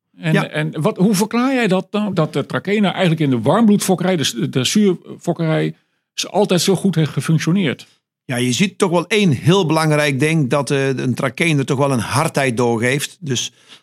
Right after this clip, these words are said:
Speaker 2: ja, ook de wil om, eh, te kunnen werken en het te willen doen. En die hardheid is natuurlijk heel belangrijk. Wij hebben in Nederland in het verleden natuurlijk ook heel veel volbloeds toegepast om, eh, ja, de veredeling te krijgen en toch een, eh, ja, bepaalde hardheid. En dat doet een trakener ook.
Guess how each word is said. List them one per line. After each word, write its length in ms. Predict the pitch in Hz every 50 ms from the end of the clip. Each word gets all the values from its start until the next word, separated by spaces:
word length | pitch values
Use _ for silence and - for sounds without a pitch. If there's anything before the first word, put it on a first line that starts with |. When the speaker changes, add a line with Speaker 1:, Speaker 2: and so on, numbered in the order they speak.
| _ _ _
Speaker 2:
ja, 120 | - 143 -
ook 160 | - 180 131
de 140 | - 156 135
wil 340 | 131 151 180 180 165 160 - -
om, 260 | - 160 156 151 143
eh, 160 | 139 139 135
te 200 | 135 123 - 147
kunnen 340 | - - 196 208 202 196 185
werken 540 | 170 175 175 175 - - 185 190 180 160 - -
en 120 | 160 160
het 120 | 156 131
te 100 | - 165
willen 280 | 160 175 175 160 156 143
doen. 400 | 135 175 190 220 247 247 - _ _ _ _ _ _
En 140 | - 151 143
die 120 | 135 135
hardheid 440 | 120 139 170 165 175 175 160 156 151
is 100 | 151 -
natuurlijk 400 | 165 156 143 120 165 151 143 113
heel 200 | 120 147 165 160
belangrijk. 580 | 143 147 151 147 151 147 135 131 123 131 131 -
Wij 180 | 135 123 143
hebben 200 | 147 147 139 139
in 120 | 139 135 139
Nederland 400 | 151 160 170 151 151 147 139 151
in 80 | 151
het 120 | 139 127 -
verleden 400 | - 147 143 147 151 151 143 139
natuurlijk 300 | 139 - 151 139 139 143
ook 120 | 143 117
heel 180 | 120 147 165 156
veel 140 | 117 139 120
volbloeds 400 | 101 160 175 143 156 156 - -
toegepast 640 | - 151 131 131 131 - 117 131 127 - - - _ _ _ _ _ _ _ _ _
om, 220 | - 147 151 143 139
eh, 240 | 135 131 131 131
ja, 160 | 170 185 170 131
de 120 | 123 -
veredeling 500 | 107 147 - 185 185 170 156 156 147 -
te 80 | - 123
krijgen 480 | - 151 143 139 139 135 113 139 -
en 120 | 156 151 123
toch 220 | - 165 - -
een, 160 | 160 151 143
eh, 100 | 143 143
ja, 180 | 139 151 135 131
bepaalde 400 | 123 131 123 160 151 147 139 127
hardheid. 460 | 113 139 160 151 - 135 127 135 135
En 140 | - 151 135
dat 160 | 156 160 139
doet 120 | 151 165
een 100 | 170 147
trakener 460 | 123 - 147 135 - 156 151 139 139 151
ook. 320 | 175 175 143 - - -